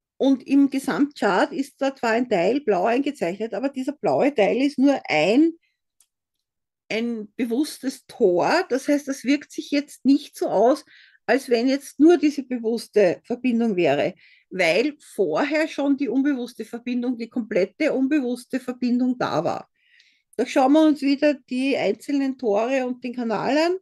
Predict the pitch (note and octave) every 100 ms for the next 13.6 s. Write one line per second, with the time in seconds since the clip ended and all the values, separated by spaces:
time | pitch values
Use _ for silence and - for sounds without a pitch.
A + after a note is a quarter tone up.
0 | _ _ _ _ A#3 C4 - A3 C4+ D4
1 | G3 A#3+ C4+ C#4+ C#4 A3 G3+ A3 A#3 D#3+
2 | F3 C4+ C4 A#3+ - - A#3+ G#3+ F#3 A#3+
3 | G#3 G#3 - C4 D4+ E4+ F#4 F#4 - _
4 | - C4 B3+ B3 B3 B3 B3 - D#3 G3
5 | B3 - C#4 - - B3+ A#3+ A#3+ A3+ A3+
6 | - A#3 - A#3 - _ - A3 D#3 -
7 | G#3+ - F#3+ - - _ - E3+ A#3+ -
8 | C#4 - A#3 B3 D4 G4+ - _ _ _
9 | _ _ _ _ G#3 A#3 A#3+ B3 - B3+
10 | A#3 B3 C#4 D4 - C4+ G#3+ - C4 A#3+
11 | A#3+ A3+ - A#3+ B3+ - _ _ _ -
12 | A#3+ C#4 C4+ C4 G#3 A3+ D4+ C#4+ G3 B3+
13 | - D4+ B3+ B3 C#4 C4+